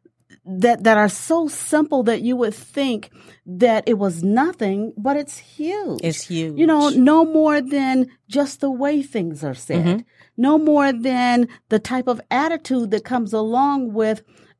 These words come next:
Speaker 1: with, with a word that was said that you took it a wrong way.
Speaker 2: Mm-hmm.
Speaker 1: We all fall into that
Speaker 2: Mm-hmm.
Speaker 1: because of possibly what has taken place throughout the day, what has taken place in our past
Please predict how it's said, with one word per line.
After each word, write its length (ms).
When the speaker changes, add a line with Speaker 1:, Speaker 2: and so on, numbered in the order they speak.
Speaker 1:
with, 340
with 280
a 120
word 680
that 180
was 160
said 720
that 220
you 80
took 260
it 60
a 80
wrong 420
way. 400
Speaker 2:
Mm-hmm. 180
Speaker 1:
We 200
all 360
fall 380
into 280
that 340
Speaker 2:
Mm-hmm. 380
Speaker 1:
because 600
of 260
possibly 600
what 280
has 220
taken 340
place 280
throughout 420
the 80
day, 400
what 320
has 340
taken 340
place 380
in 120
our 180
past 720